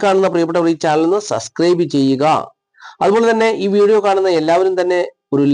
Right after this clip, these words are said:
ലൈക്ക് രേഖപ്പെടുത്തി വീഡിയോ കാണുക. എല്ലാ ദിവസവും മുടങ്ങാതെ വീഡിയോ കാണുകയും നല്ല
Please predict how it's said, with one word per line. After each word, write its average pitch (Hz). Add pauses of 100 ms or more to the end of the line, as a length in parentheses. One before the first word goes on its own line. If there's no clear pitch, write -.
ലൈക്ക് 165
രേഖപ്പെടുത്തി 156 (160)
വീഡിയോ 147 (100)
കാണുക. 131 (220)
എല്ലാ 180
ദിവസവും 170
മുടങ്ങാതെ 160
വീഡിയോ 156
കാണുകയും 143
നല്ല 143